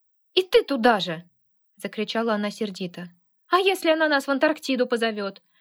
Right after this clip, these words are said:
Или куда-нибудь в Новую Гвинею?» «Ну, в Антарктиду я точно не хочу», сказал папа. «А вот насчёт Новой Гвинеи можно подумать». В общем, неприятности на самом деле были пустяковыми.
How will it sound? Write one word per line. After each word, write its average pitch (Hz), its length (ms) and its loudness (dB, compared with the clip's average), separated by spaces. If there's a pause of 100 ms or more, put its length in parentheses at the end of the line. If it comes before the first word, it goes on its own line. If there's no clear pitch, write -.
Или 339 160 4
куда-нибудь 330 480 2
в 233 40 -2
Новую 294 320 4
Гвинею?» 202 600 -2 (1000)
«Ну, 220 240 -2
в 196 120 -8
Антарктиду 208 560 0
я 285 140 2
точно 285 280 -2
не 269 120 0
хочу», 277 440 -4 (500)
сказал 180 360 -4
папа. - 360 -10 (420)
«А 190 80 -2
вот 208 160 0
насчёт 226 320 0
Новой 233 280 2
Гвинеи 233 420 0
можно 277 320 0
подумать». 208 580 -2 (1000)
В 247 80 0
общем, 311 420 0
неприятности 233 760 -2
на 226 100 0
самом 320 320 0
деле 262 220 2
были 240 180 0
пустяковыми. 208 840 -2